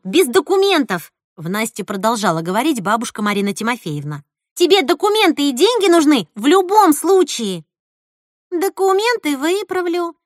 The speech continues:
Вон в легавке заявление у нас взяли и зарегистрировали даже. Заработаю, квартиру буду снимать». «Слушай, а ты в театральном учишься, да? На каком курсе? Ты в кружок ходил?» Я ходила, Настя знает,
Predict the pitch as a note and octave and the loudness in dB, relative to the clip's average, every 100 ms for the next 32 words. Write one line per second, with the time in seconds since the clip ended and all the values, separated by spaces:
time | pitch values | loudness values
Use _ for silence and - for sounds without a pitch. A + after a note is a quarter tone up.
0 | _ F#4+ A#4+ A#4+ D#4+ D4+ D#4 D4 D4+ C#4+ | _ -2 0 2 0 2 2 2 -2 -2
1 | F4 F4 D4+ A#3+ A3+ B3+ C#4+ C#4 C#4 D4+ | 0 0 -2 -4 -4 -2 -2 -2 -4 -2
2 | A#4 G4+ G3+ _ _ G4+ F4+ F4 C4+ D#4 | 0 -2 -4 _ _ -4 -2 -2 -2 -4
3 | - C#4 E4+ F4+ F4 C#4+ D#4 D4 C#4 - | -2 -2 0 0 0 2 0 0 -4 -14
4 | _ _ A#3+ D#4+ F#4 G#3+ B3+ - G4 F4+ | _ _ -2 2 2 2 -4 -4 -6 -6
5 | _ _ A4 A#4+ E4+ - E4 F#4+ D4+ D4 | _ _ 0 0 0 -4 -2 0 -2 -4
6 | D4+ D4+ D4+ C#4+ C#4 - _ _ _ - | -6 -4 -2 0 -2 -6 _ _ _ -10
7 | - D#4+ E4+ - F4 D#4+ A3+ _ _ C#4 | -4 -2 0 -2 0 0 -2 _ _ -10
8 | D4 D4 - D#4 D#4 E4 E4+ F#4 F#4+ F#4 | -6 -6 -2 -2 0 2 2 2 0 0
9 | E4 - C4 - C4+ A#3+ D4 E4+ G#4+ _ | -2 -4 -10 -6 -6 -2 -2 -2 -4 _
10 | _ - D#4+ F4+ G4+ G4+ - E4+ D4+ - | _ -10 -4 -2 -2 -4 -2 -2 -2 -4
11 | B3+ A3+ _ _ F4 - G4 F#4 E4+ D4 | -10 -12 _ _ -6 -2 -2 2 0 2
12 | D#4 C#4+ F#4 C5 _ _ - D4+ F#4 G#4 | 0 2 0 -2 _ _ -2 2 2 2
13 | G4+ A#3 C4+ C#4+ - _ F4+ F#4+ - A4 | 0 -2 -4 -4 -6 _ -4 -2 -2 -2
14 | F#4+ E4+ D4 D#4 | 0 2 2 2